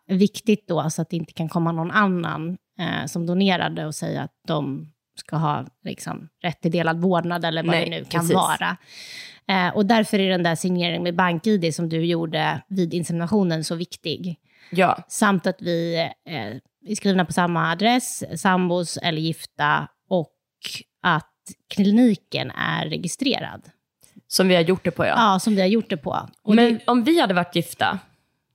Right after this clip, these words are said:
Speaker 2: då hade jag ändå behövt göra det här, eller hur?
Speaker 1: För att det är med donerade.
Speaker 2: För att det är med donerade,
Speaker 1: Ja.
Speaker 2: exakt.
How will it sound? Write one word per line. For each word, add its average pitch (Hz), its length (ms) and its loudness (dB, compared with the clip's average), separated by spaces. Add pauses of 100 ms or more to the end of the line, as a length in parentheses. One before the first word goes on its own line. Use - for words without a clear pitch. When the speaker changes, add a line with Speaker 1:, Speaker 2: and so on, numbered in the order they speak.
Speaker 2:
då 240 60 6
hade 220 180 4
jag 175 140 4
ändå 180 220 2
behövt 196 280 0
göra 170 220 2
det 185 60 -2
här, 151 280 0
eller 175 160 4
hur? 170 260 2 (200)
Speaker 1:
För 214 200 4
att 185 140 0
det 185 100 0
är 175 40 0
med 170 140 -2
donerade. 180 360 4
Speaker 2:
För 156 60 4
att 160 60 2
det 170 120 0
är 156 40 0
med 156 120 0
donerade, 143 400 -2
Speaker 1:
Ja. 202 180 2
Speaker 2:
exakt. - 340 -4